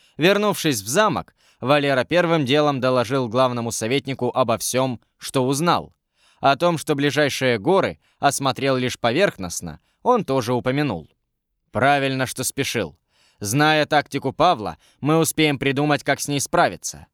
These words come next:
Кстати, граф Михаил заметил, что северяне уже начали строить мост,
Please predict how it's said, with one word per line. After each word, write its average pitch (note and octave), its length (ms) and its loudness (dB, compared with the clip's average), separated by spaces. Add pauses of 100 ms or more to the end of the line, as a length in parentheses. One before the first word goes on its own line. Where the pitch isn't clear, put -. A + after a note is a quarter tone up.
(460)
Кстати, - 600 0 (340)
граф D3+ 360 2
Михаил D#3+ 480 2
заметил, C3+ 580 0 (160)
что - 220 0
северяне B2+ 720 0 (240)
уже D3+ 280 2
начали B2 380 -2
строить C3+ 420 0
мост, G#3+ 440 -2